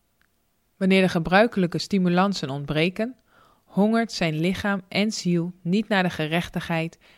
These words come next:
heiligheid of Gods tegenwoordigheid,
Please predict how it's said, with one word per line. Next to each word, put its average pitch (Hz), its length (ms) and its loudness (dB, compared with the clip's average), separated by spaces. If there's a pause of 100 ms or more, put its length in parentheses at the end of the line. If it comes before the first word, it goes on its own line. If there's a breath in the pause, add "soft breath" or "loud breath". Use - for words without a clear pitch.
heiligheid 175 760 0 (360 loud breath)
of 240 220 2
Gods - 360 -2
tegenwoordigheid, 170 920 -2